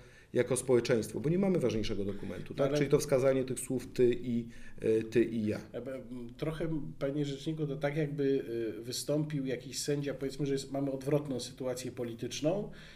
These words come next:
Speaker 2: i występuje jakiś sędzia w koszulce z napisem Prawo i Sprawiedliwość, po czym wychodzi i tłumaczy, że jemu chodziło tylko o to, że ma panować prawo, a do prawa jeszcze do tego
Speaker 1: Mhm.
Speaker 2: sprawiedliwość. I prawo
Speaker 1: Mhm.
Speaker 2: ma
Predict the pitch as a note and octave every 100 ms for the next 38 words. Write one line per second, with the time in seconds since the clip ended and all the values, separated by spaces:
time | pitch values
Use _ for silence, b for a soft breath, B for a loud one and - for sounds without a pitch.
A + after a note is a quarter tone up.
0 | B - D#3 D3+ D3 D3+ C#3+ D#3+ D#3 D3+
1 | D3 - D3 D#3 D3+ - C#3 - D3 D3
2 | C3 C3 - D3+ A#2+ C3+ C#3 C#3+ B2 -
3 | C#3 B2+ A#2 C3 D3+ D3 - C#3+ C3+ C3
4 | - C#3+ C#3+ C#3 D3 C#3 C3 C#3+ D#3 C3
5 | C3 C#3+ D3+ - C3 D3 C#3+ D3+ C#3 C#3+
6 | B2 D3+ D#3 A#2+ A#2+ C#3 C#3 - C3+ D#3
7 | C3+ A#2+ - C#3 F3 G3 G#3 D#3 C#3 -
8 | D3+ D#3 F3 E3 D3+ D3+ D#3 C#3+ - D3
9 | D3 - C#3 C#3 C3+ A#2+ G2+ D2+ - -
10 | D#3 D#3 D3